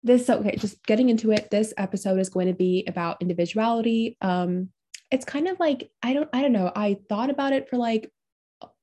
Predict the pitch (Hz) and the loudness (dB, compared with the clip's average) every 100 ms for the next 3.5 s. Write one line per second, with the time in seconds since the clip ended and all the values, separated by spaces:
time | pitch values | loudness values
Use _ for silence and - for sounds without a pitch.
0 | _ - 214 208 196 196 196 196 196 196 | _ 0 2 2 0 -2 0 -2 0 2
1 | 185 185 175 - - - - _ 220 214 | 2 0 -2 -6 -16 -20 -20 _ 2 2
2 | 214 247 262 269 254 - 208 196 185 185 | 2 4 4 4 4 2 -2 -2 -2 0
3 | 185 185 185 185 | 0 0 0 -2